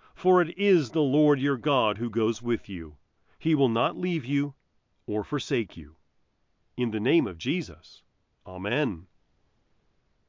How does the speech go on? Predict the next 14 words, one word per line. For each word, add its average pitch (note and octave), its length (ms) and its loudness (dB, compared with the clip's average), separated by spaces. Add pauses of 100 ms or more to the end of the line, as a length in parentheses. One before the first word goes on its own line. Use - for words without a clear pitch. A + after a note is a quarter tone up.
(160)
As B2+ 240 -2
true G#3 400 0
as C#3+ 200 0
God's D#3 360 2
own A#2 280 0
word G2+ 240 0
is F#2+ 160 -8
true, A#2 500 -2 (260)
not D3+ 380 2
earth E3 340 0
nor A#2+ 280 0
hell's F3 440 -2
satanic D#3+ 640 -4
crew F3 460 0